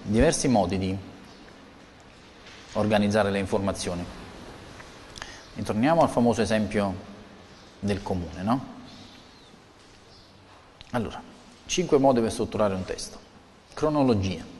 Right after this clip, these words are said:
Supponiamo che dovete fare, come abbiamo detto, il resoconto, il verbale di questo laboratorio oggi.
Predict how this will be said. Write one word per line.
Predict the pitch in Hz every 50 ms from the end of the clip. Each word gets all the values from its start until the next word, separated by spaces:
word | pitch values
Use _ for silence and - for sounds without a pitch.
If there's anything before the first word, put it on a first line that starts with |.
| - - - - - - - - - - - - - - - - - - - - - -
Supponiamo | - - 110 - 131 160 180
che | 175 165 131
dovete | 127 123 117 120 -
fare, | 123 117 110
come | 104 113 123
abbiamo | 117 117 117 113
detto, | 110 120 113 - -
il | 107
resoconto, | 110 104 - 110 98 - 117 123 127 123 110 - 113 110 110 - - - - -
il | - 110 107 107
verbale | 107 110 110 107 107 117 123 131 123 120 117
di | 110 107
questo | 110 107 101 - 113
laboratorio | 104 104 101 98 101 98 98 98 104 101 98 95 90 -
oggi. | - 85 82 - -